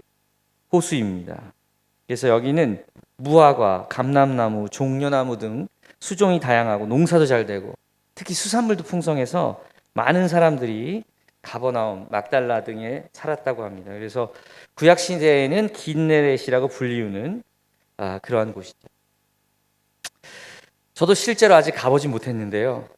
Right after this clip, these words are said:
언젠가 꼭 저물에 들어가서 이천 년 전 예수님의 그 흔적과 또 제자들의 모습을 만나보고 싶습니다. 여러분들도 꼭 성지순례의 축복을 누리시기를 기도합니다.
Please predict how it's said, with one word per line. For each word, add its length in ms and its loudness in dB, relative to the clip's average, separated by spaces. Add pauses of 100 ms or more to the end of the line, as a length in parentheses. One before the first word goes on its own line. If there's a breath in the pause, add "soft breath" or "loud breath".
(180)
언젠가 600 0
꼭 520 -2 (500)
저물에 360 0
들어가서 720 0 (220)
이천 300 -2
년 160 2
전 320 -2 (540 loud breath)
예수님의 600 -4
그 460 -8 (600)
흔적과 640 -2 (380)
또 100 -10
제자들의 760 -4 (140)
모습을 500 -8
만나보고 500 -2
싶습니다. 640 -16 (540 loud breath)
여러분들도 420 2
꼭 200 -2
성지순례의 640 2
축복을 440 -4
누리시기를 540 -6
기도합니다. 800 -4